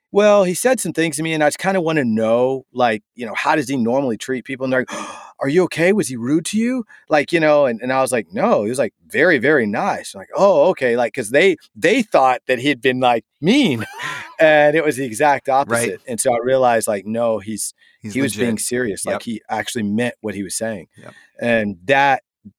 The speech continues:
Speaker 1: just, I guess, to distill that down to, for people to hear, just the power of your words. If you're somebody like Mark Scott and you've got these,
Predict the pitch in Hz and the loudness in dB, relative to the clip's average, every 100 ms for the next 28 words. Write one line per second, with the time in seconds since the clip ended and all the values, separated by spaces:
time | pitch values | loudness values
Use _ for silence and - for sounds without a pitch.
0 | _ - 165 185 - 165 143 170 - - | _ -4 0 0 0 0 2 0 -2 -10
1 | _ _ _ - 143 139 - 196 185 151 | _ _ _ -8 -4 -4 0 2 4 4
2 | 131 95 113 120 127 - - 113 107 104 | 0 -2 -2 -2 -4 -6 -6 -4 -4 -8
3 | _ 120 127 123 113 95 123 117 104 - | _ -10 -8 -4 -6 -4 -2 -2 -6 -20
4 | _ _ 107 151 - 208 - 113 131 160 | _ _ -6 -6 -2 -4 -2 2 2 2
5 | 127 110 120 98 113 110 101 - 127 165 | 0 -2 -4 -2 -2 -2 -4 -4 -2 -2
6 | - 120 147 151 143 139 127 127 127 - | -2 0 2 2 2 0 0 -4 -4 0
7 | 127 123 110 120 110 _ 120 120 135 - | 0 0 -4 -6 -8 _ -2 0 0 -2
8 | - - - _ 98 123 120 107 - | -14 -20 -20 _ -4 -2 -2 -4 -8